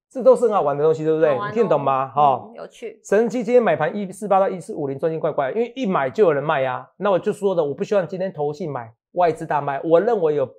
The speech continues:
Speaker 1: 九十percent 以上的可能性，到时候我也很细，好不好？
Speaker 2: 好。
Speaker 1: 不然今天股价应该拉起来。每次听豆腐哥感触都不同，投资界的周杰伦，是不是？你看听三次是不一样，
Speaker 2: <laughs>
Speaker 1: 是好听。
Speaker 2: 真的不一样，嗯。
Speaker 1: 这，这只是我一分钟的创作。<laughs>
Speaker 2: <laughs>
Speaker 1: 九九成本跟你一样，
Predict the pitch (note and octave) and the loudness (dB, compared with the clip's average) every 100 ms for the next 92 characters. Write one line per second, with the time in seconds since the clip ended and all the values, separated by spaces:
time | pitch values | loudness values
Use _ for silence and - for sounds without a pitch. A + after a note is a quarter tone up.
0 | - C#3 C3+ C#3 C3+ D3 A#2+ C#3 B2+ B2+ | -14 -12 -8 -6 -2 -4 -4 -8 -8 -12
1 | C3 A#2 B2+ _ _ _ E3+ E3+ D#3 C3+ | -14 -14 -18 _ _ _ -4 0 -2 -2
2 | B2 C3+ - _ _ _ C3+ D3 C#3 A#2 | -10 -16 -18 _ _ _ -2 0 0 0
3 | F3+ E3+ D#3 F#3 C#3+ D3+ D3 C#3 C3+ B2 | -2 -2 -2 -4 -2 -2 0 -2 -4 -10
4 | A2+ _ _ _ _ - E3 G#3+ G#3+ G3+ | -16 _ _ _ _ 0 0 0 -4 -2
5 | G3+ F#3 C3+ C3+ D3+ C#3 C3 D3 D3 D3 | 2 2 2 -2 -2 -2 -4 -4 -4 -6
6 | A#2+ A#2+ D3 D3 D3+ D3+ C3 C3+ C3 A#2+ | -10 -10 -8 -6 -4 -4 -4 -4 -6 -8
7 | G#2 A2 _ _ - - - D4+ D4+ F#3+ | -10 -14 _ _ -20 -10 -4 4 6 6
8 | B3+ A3+ A#3 A3+ A#3 F3+ F#3 E3+ D#3+ A#2+ | 4 2 2 2 2 0 -2 0 0 0
9 | - - D4+ C4+ A#3 A3 G3+ F#3 A#3+ B3 | -6 0 0 2 -2 -4 -6 -10 -18 -20
10 | A3+ A3 G#3+ G#3 - _ - F#3 C#3 E3+ | -20 -14 0 0 0 _ -6 -6 -4 -4
11 | C#3+ - F#3+ E3+ D#3 D#3 C#3 - C3 A#2+ | -4 -6 -6 -4 -2 -2 -4 -6 -12 -8
12 | B2 A2 E3+ F#3+ E3 - C4+ B3+ A#3+ G#3+ | -8 0 6 8 6 4 -8 -10 -12 -16
13 | - _ _ _ F3+ A3 F3+ E3+ F#3+ D3+ | -20 _ _ _ 2 4 4 4 2 -2
14 | E3+ C#3+ D#3+ | -2 0 0